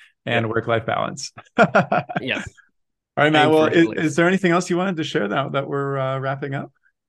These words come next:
Speaker 2: Nah, check out the, the Muck Putty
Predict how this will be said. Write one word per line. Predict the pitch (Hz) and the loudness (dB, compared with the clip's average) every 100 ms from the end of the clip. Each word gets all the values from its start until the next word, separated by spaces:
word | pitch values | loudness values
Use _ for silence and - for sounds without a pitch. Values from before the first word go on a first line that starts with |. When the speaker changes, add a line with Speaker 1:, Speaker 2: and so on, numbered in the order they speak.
| _ _ _ _ _ - _ | _ _ _ _ _ -20 _
Speaker 2:
Nah, | - 185 196 | -4 0 0
check | 190 180 170 | 0 -4 -4
out | 170 147 | -4 -4
the, | 151 147 143 | -4 -4 -6
the | 143 | -4
Muck | 131 131 - | -4 -4 -8
Putty | 139 | -8